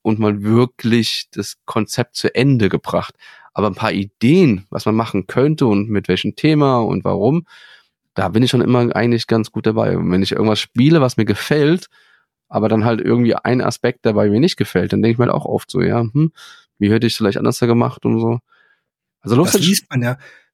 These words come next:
Speaker 2: Entschuldigung.
Speaker 1: Lust hätte ich schon darauf, aber ja, ich glaub, das kostet viel Zeit. Spiel ich lieber.
Speaker 2: Das liest und hört man ja immer wieder von Spieleautoren, die heutzutage erfolgreiche Spieleautoren sind,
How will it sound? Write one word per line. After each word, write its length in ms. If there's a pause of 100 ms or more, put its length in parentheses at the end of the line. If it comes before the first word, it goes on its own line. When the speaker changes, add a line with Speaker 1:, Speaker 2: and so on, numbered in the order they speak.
(100)
Speaker 2:
Entschuldigung. 400 (300)
Speaker 1:
Lust 180
hätte 120
ich 80
schon 140
darauf, 400
aber 360 (440)
ja, 140
ich 540
glaub, 120
das 100
kostet 220
viel 120
Zeit. 360 (340)
Spiel 240
ich 100
lieber. 200 (960)
Speaker 2:
Das 220
liest 300
und 100
hört 200
man 120
ja 80
immer 240
wieder 200
von 160
Spieleautoren, 800
die 160
heutzutage 520
erfolgreiche 640 (340)
Spieleautoren 800
sind, 260